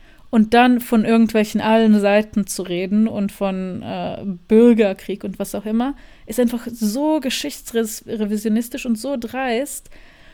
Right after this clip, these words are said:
und so faktisch falsch, das ist unglaublich. Also das war halt dann, Milosevic, äh, hat Bosnien angegriffen, Kroatien hat dann erst ein Jahr später angegriffen, aber zu dem Zeitpunkt war halt Milosevic, Serbien hat angegriffen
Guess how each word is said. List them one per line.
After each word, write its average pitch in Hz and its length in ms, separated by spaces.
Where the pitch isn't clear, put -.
und 220 220
so 269 520
faktisch - 560
falsch, 247 500
das 220 140
ist - 280
unglaublich. 226 880
Also 226 360
das 220 260
war 269 200
halt 247 220
dann, 226 380
Milosevic, 254 960
äh, 202 340
hat - 460
Bosnien 214 440
angegriffen, 262 720
Kroatien 220 500
hat 208 200
dann 196 100
erst 196 300
ein 190 160
Jahr 180 100
später 220 460
angegriffen, 220 680
aber 202 260
zu 208 120
dem 233 280
Zeitpunkt 208 440
war 196 160
halt 208 240
Milosevic, 277 580
Serbien 226 640
hat 214 160
angegriffen 269 840